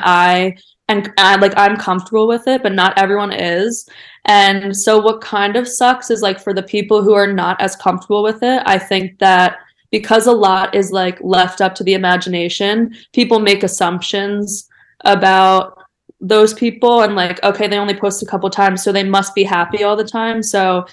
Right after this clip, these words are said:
yeah, I hope that, like, as,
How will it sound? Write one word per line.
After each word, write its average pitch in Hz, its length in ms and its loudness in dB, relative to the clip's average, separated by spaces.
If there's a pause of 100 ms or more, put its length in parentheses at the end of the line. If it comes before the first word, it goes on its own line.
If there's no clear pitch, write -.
(180)
yeah, 202 440 2
I 214 140 4
hope 233 300 2
that, 233 200 4
like, 180 420 -2 (480)
as, 190 880 0